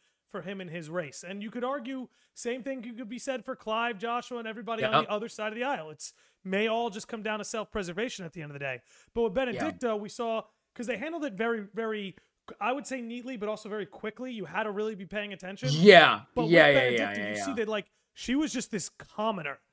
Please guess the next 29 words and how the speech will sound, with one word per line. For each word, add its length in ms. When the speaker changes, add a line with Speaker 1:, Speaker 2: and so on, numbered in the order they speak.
Speaker 1:
like, 220
in, 120
Speaker 2:
Yeah. 180
Speaker 1:
like, 300
worse 320
than 120
commoner, 300
in 320
rags, 580
like, 240
lowest 460
of 100
the 80
low. 300
And 200
Sid 380
was 160
the 100
one 220
who 100
kinda 340
pulled 340
her 200
up 220
out 220
of 100
that. 300
And 180
then 220